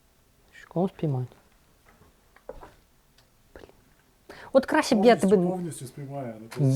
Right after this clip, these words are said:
Speaker 2: просто
Speaker 1: його, я навіть не торкнувся, воно впало прям. Я не, трошки не, не встиг його. Да, ріжочок с-, блін. Ріжочок сухенький. Але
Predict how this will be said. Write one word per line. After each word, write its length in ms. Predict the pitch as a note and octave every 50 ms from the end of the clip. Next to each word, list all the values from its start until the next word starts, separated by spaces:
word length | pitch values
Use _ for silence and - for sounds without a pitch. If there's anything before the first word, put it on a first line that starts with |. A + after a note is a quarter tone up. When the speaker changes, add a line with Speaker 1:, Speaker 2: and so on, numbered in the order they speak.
| F3 G#3+
Speaker 2:
просто 60 | A3+ A#3
Speaker 1:
його, 140 | A#3 B3 A3+
я 240 | G3 D3 G3 G3+ G3+
навіть 280 | F#3+ G3 G3 F#3+ F#3 -
не 120 | G3 F#3
торкнувся, 480 | E3+ - F#3+ F3 - G3+ G3 D#3+ - D3+
воно 120 | C#3+ D#3
впало 420 | D3 - - - F#3 F3+ D#3 C#3 A2+
прям. 280 | - - A#2 A2 A2
Я 120 | A2+ A#2+ A#2+
не, 260 | A#2+ B2 C3+ D#3+ E3+
трошки 360 | D#3 - - F#3+ F3+ - - D#3+
не, 120 | D#3 D3 - - _ -
не 140 | E3+ D3+
встиг 280 | D3 - - - D3+ B2+ -
його. 220 | - C3 A#2 C3 A#2+ - - - - - _ _ _ _ _ _ _ _ _ _ _ _ _ _ -
Да, 160 | C3 A#2+ A#2 A#2
ріжочок 440 | A#2+ A#2 B2+ D#3+ E3 - D#3 -
с-, 180 | - - - G3+ - - - - _ _ _ _ _ _ -
блін. 140 | - - - _ _ _ _ _ _ _ _
Ріжочок 420 | C#3+ C3+ C3+ D3+ E3+ - - D#3
сухенький. 540 | - - D3 - - C#3+ B2+ A#2 - - C3 - _ _ _ _ _ _ _ _ _ _ _ _ _ _ _ _
Але 240 | - C3+ C3+ D3+ D#3+